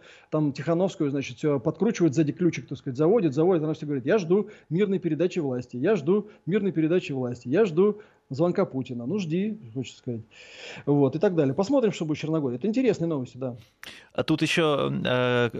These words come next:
Speaker 2: какой есть раскол в Черногории? Там, во-первых, понятное дело, церковный вопрос, социально-экономический кризис, который вызван пандемией, общий кризис в Европе. И, кроме того, последствия вступления Черногории в нато. Оказывается, это до сих пор нерешенный для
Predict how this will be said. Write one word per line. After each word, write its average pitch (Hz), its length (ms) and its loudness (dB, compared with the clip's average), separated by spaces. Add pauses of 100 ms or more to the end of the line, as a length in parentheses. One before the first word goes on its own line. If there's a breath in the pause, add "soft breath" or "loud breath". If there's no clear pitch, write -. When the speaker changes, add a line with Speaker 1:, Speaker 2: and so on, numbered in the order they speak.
(140)
Speaker 2:
какой 147 320 0
есть 123 220 -2
раскол 202 360 0
в - 60 -8
Черногории? 117 640 0
Там, 143 240 -4
во-первых, 147 340 0
понятное 127 320 -2
дело, 113 160 2
церковный 147 460 0
вопрос, 104 420 -2
социально-экономический 127 1200 -2
кризис, 98 640 0 (120)
который 107 240 0
вызван 98 260 0
пандемией, 98 580 2 (300 loud breath)
общий 113 260 -2
кризис 110 320 0
в 117 40 0
Европе. 120 580 0 (400 loud breath)
И, - 100 -4
кроме 160 240 0
того, 143 300 0
последствия 139 760 -2
вступления 135 580 0
Черногории 123 560 0
в 123 80 0
нато. 107 320 0
Оказывается, 110 500 -4
это 107 100 -4
до 113 100 -2
сих - 180 -8
пор - 260 -2
нерешенный 120 760 -2
для 98 420 0